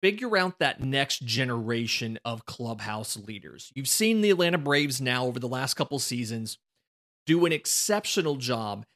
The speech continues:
at signing a lot of their young talent to what some people consider to be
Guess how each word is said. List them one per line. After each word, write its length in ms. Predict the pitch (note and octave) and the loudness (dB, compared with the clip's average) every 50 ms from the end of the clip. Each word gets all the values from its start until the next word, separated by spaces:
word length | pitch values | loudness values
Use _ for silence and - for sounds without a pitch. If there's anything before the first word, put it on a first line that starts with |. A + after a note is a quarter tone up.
| _ _ _ - | _ _ _ -6
at 160 | C#3+ C#3 - - | -6 -6 -4 -2
signing 600 | - - - - - C#3 C#3 D3+ D#3+ E3 E3 D#3+ | -2 -2 0 2 2 2 2 2 0 0 0 0
a 40 | |
lot 260 | D3 C3+ C#3+ C#3 C#3 C#3 | 0 2 2 2 2 2
of 120 | C3+ C3+ | 0 -2
their 120 | C3 B2 | -2 -2
young 480 | A#2+ A2+ A2 A2 B2 C3 C3+ D3 D3+ D#3 | -2 -2 -4 -2 0 0 0 0 -2 -4
talent 520 | D3 - - C#3 C#3 B2+ B2+ C3 B2+ B2 _ _ _ _ - | -4 -6 -4 -4 -4 -4 -4 -6 -8 -10 _ _ _ _ -12
to 520 | - - E3 D3+ C#3+ C3+ C3+ C3 B2+ A#2+ _ _ _ _ _ _ _ _ _ - | -8 -4 0 0 2 2 2 2 0 -4 _ _ _ _ _ _ _ _ _ 2
what 160 | F#3 F3 - | 2 2 4
some 260 | - - B3+ B3+ C4+ | 2 2 2 2 4
people 320 | A#3+ A3+ G#3+ - - D#3 D3 | 4 2 2 2 0 -2 -2
consider 460 | - D3+ C#3+ - - C3+ C3 C3 C3 | 0 -2 -2 0 2 2 2 0 -2
to 140 | B2 C3 C3 | -4 -4 -2
be 200 | B2 B2+ B2 | -2 -4 -4